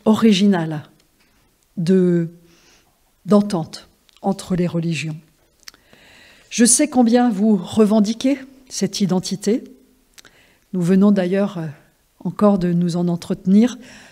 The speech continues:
cette identité alsacienne, mais d'une Alsace qui est ouverte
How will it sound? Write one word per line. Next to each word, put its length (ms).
cette 320
identité 480
alsacienne, 640
mais 300
d'une 160
Alsace 420
qui 200
est 180
ouverte 560